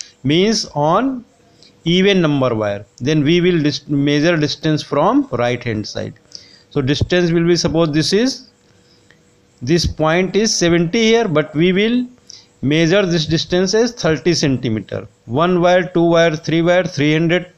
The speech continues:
centimeter, and this thirty centimeter, this is total three thirty centimeter. Thanks.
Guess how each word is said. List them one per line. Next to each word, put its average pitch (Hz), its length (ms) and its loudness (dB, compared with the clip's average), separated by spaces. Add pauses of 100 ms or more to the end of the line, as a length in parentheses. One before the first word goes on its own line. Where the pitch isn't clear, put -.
centimeter, 180 760 0
and 147 300 0
this 202 380 -2 (500)
thirty 147 340 0
centimeter, 165 600 0
this 135 240 -2
is 156 100 -2
total 151 380 -2
three 131 240 -4
thirty 127 340 -4
centimeter. 101 680 -8 (3250)
Thanks. 185 680 -4